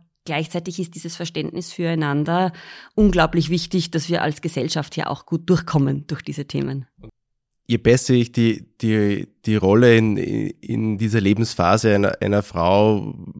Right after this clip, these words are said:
Speaker 2: stärken kann, umso, umso besser, umso mehr kann ich eigentlich dann auch den, den Umgang vielleicht eben da erleichtern oder die Umstellung.
Speaker 1: Mhm. Jetzt klären wir doch mal zu Beginn gleich mal, was sind denn die Wechseljahre überhaupt? Was passiert da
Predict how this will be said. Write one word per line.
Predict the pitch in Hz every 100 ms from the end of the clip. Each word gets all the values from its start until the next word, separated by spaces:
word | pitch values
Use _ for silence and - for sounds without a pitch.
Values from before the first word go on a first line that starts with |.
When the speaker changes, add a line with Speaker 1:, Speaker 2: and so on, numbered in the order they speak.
| -
Speaker 2:
stärken | - 92 95 - 110
kann, | 107 104
umso, | 101 98 101 95
umso | - - 101 104
besser, | - 98 - 104 98 - -
umso | 110 101 104
mehr | 101 104 110
kann | - 107
ich | 101
eigentlich | 95 104 101
dann | 101
auch | 95 92
den, | 101 92
den | 104 98
Umgang | 110 117 104 98 95 - -
vielleicht | - 95 90 92 95
eben | 92
da | 92 90
erleichtern | 87 87 80 92 - 82 78 _ _ -
oder | 87
die | 87
Umstellung. | 90 87 82 80 82 82 _ -
Speaker 1:
Mhm. | 190 170 170 - - - - - - _ _ -
Jetzt | 175 -
klären | 147 170
wir | 202
doch | 190
mal | 190 190
zu | 175 170
Beginn | 180 170 180 196 214
gleich | 208 147 175
mal, | 185 180 170
was | 170 170
sind | 165 170
denn | 156
die | 156 139
Wechseljahre | 139 - 156 147 131 147
überhaupt? | 143 151 - 127 127 - - 143
Was | 147 165 -
passiert | 180 - - 202 208 202
da | 170 180 185